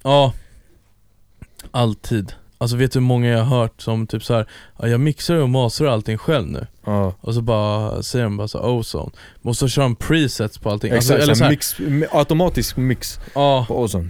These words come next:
Speaker 2: Hell no.
Speaker 1: Jag är typ så här, jag älskar presets.
Speaker 2: Mm.
Speaker 1: Det, det är bland det bästa jag vet. Eh, men, alltså, så här, ju mer och mer man sitter, desto mer och mer blir man ju så här. Visst, använd en preset,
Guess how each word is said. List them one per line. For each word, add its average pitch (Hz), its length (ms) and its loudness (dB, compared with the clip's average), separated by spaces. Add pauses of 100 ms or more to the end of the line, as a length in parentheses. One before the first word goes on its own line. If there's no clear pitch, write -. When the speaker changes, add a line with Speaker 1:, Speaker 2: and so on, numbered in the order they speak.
(100)
Speaker 2:
Hell 113 480 0
no. 92 200 -2
Speaker 1:
Jag 160 240 2
är 151 40 0
typ 135 200 -4
så 123 100 -2
här, 101 260 0
jag 127 220 0
älskar 127 340 0
presets. - 760 -6 (200)
Speaker 2:
Mm. 95 300 -2
Speaker 1:
Det, 104 760 -4
det 98 180 -6
är 110 40 -2
bland 107 240 -4
det 104 40 -4
bästa 113 300 -4
jag 104 80 -2
vet. - 360 -6 (240)
Eh, 113 280 0 (120)
men, 110 840 0
alltså, 113 200 -4
så - 140 -4
här, 113 60 0
ju 113 160 -2
mer 120 240 0
och 107 80 0
mer 110 180 -2
man 107 160 -2
sitter, - 340 -6
desto 107 280 -4
mer 113 240 0
och 107 80 -2
mer 107 160 -2
blir 110 180 -4
man 104 120 -4
ju 110 60 -4
så - 120 -8
här. 98 140 -8 (880)
Visst, 98 480 -6
använd 123 500 0
en 127 80 0
preset, - 680 -4